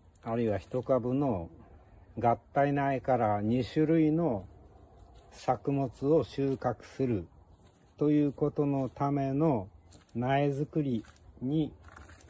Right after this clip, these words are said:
利用しようと思って、こ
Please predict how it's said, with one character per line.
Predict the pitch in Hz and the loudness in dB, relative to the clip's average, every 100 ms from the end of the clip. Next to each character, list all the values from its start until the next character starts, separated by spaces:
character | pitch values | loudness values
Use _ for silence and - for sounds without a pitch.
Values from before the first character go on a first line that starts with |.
| - - | -20 -12
利 | 123 139 | -2 2
用 | 139 | 2
し | 123 139 | 0 0
よ | 135 131 | 0 0
う | |
と | - | -2
思 | 123 120 | -4 -4
っ | |
て、 | - - - 143 120 - - - - - | -8 -6 -2 0 -2 -10 -20 -20 -20 -14
こ | - 113 92 80 | -6 -4 -4 -8